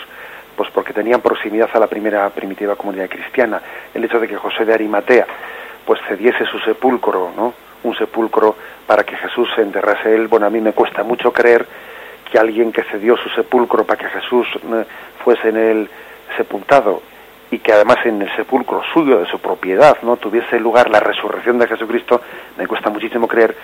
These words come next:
pues, que no se hiciese y no abrazase con todas las consecuencias la, la religión cristiana, ¿eh? Por lo cual hay que decir que si José de Arimatea era miembro del Sanedrín,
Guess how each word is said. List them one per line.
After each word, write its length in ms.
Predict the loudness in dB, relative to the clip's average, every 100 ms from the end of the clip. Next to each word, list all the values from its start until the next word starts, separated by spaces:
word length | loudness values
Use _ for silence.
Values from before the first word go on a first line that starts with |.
| -16 -14
pues, 120 | -10
que 120 | -8
no 100 | -6
se 100 | -6
hiciese 480 | -4 -4 -2 -4 -4 -8 -18 -10
y 80 | -4
no 100 | 0
abrazase 440 | 2 2 -2 0
con 180 | -2 -2
todas 200 | 0 0
las 100 | 0
consecuencias 680 | -2 -4 -4 -4 0 0 0 -8 -20 -20 -14 -2
la, 340 | 2 2 2
la 240 | -2 -2 -2
religión 400 | -4 -6 -4 -6
cristiana, 500 | -8 0 2 2 0 -8
¿eh? 100 | -10 -10 -16 -20 -10
Por 100 | -6
lo 40 | -2
cual 180 | 2 4
hay 40 |
que 120 | 4
decir 300 | 2 2 -2
que 100 | -2
si 100 | -8
José 220 | -8 2 4
de 60 |
Arimatea 400 | 4 2 2 2
era 120 | 2
miembro 300 | 0 0 4
del 140 | 4 4
Sanedrín, 440 | 2 4 4 2